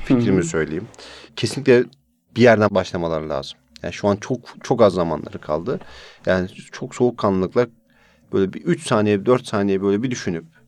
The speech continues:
Speaker 1: yani üç dört dakika ya da yani çok kısa bir, bir süre, bir müddet kendilerine çok kısa düşünme fırsatı verip
Speaker 2: Hı hı.
Speaker 1: sonra adım atmaları lazım.
Speaker 2: Şimdi
Speaker 1: Bu adımın adı bir üniversite ziyareti olabilir.
Speaker 2: Evet.
Speaker 1: Bu adımın adı bir mezun bulmak olabilir. Bu adımın adı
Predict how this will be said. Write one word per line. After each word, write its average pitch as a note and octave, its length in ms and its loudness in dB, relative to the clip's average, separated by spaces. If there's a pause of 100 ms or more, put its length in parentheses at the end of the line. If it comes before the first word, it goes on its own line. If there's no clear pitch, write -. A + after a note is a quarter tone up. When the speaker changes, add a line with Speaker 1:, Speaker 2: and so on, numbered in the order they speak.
(200)
Speaker 1:
yani - 120 -8
üç - 160 -8
dört G#2 160 -4
dakika - 260 -8
ya - 120 -10
da F2+ 160 -6 (160)
yani F2+ 160 -10
çok A#2+ 200 -6
kısa - 260 -6 (340)
bir, A3 220 6
bir G#3+ 60 0
süre, D#3+ 340 4
bir E3+ 60 8
müddet D#3 400 2
kendilerine A3+ 360 4
çok C#3 180 -4
kısa - 160 -8
düşünme G#2+ 480 -2
fırsatı G#2 440 -6
verip B2 160 2
Speaker 2:
Hı C#3+ 40 2
hı. D3 140 0 (520)
Speaker 1:
sonra D3 440 6
adım A2+ 220 4
atmaları D#2 420 -2
lazım. - 240 -8 (200)
Speaker 2:
Şimdi - 280 -6
Speaker 1:
Bu - 100 4
adımın B2 320 6
adı A#2+ 320 4 (420)
bir G#2+ 60 0
üniversite G2 300 2
ziyareti F#2 340 2
olabilir. E2 500 -2
Speaker 2:
Evet. A#2+ 220 2 (280)
Speaker 1:
Bu A2+ 160 6
adımın A#2 260 4
adı A#2 380 2 (100)
bir A2+ 120 4
mezun G#2 420 4
bulmak F#2+ 300 2
olabilir. E2+ 520 -4 (120)
Bu - 160 -4
adımın G#2 300 2
adı G2+ 360 2